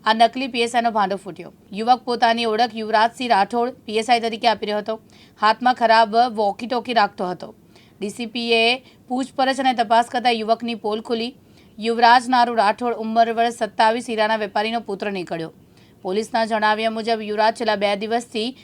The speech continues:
આ રીતે લોકોને છેતરીને વી આઈ પી એન્ટ્રી મેળવી રહ્યો હતો. ડુમસના વાય પી ડી ડોમમાં ચાલી રહેલ નવરાત્રી ડી સી પી સેફારી બરવાન રૂટીન વિઝિટ પર હતા.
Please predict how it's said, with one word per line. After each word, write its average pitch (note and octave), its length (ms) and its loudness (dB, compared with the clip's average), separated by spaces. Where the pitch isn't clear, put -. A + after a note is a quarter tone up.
આ A3 120 6
રીતે B3 200 -2
લોકોને A#3+ 400 -2
છેતરીને A#3 460 -4
વી G#3+ 160 -4
આઈ G#3 120 0
પી A3 120 -6
એન્ટ્રી G#3 360 -4
મેળવી G3+ 300 -4
રહ્યો E3 200 -6
હતો. F3+ 200 -6
ડુમસના A#3 440 0
વાય A#3 160 4
પી A3+ 140 -8
ડી A#3 60 -8
ડોમમાં A#3 320 -2
ચાલી A3+ 220 2
રહેલ A#3 200 0
નવરાત્રી A3 400 0
ડી A3+ 120 -6
સી A3 140 -12
પી A#3 120 -8
સેફારી A3+ 480 -2
બરવાન A3 360 0
રૂટીન A3 340 -6
વિઝિટ G#3 340 -4
પર A#3 140 2
હતા. A3+ 260 2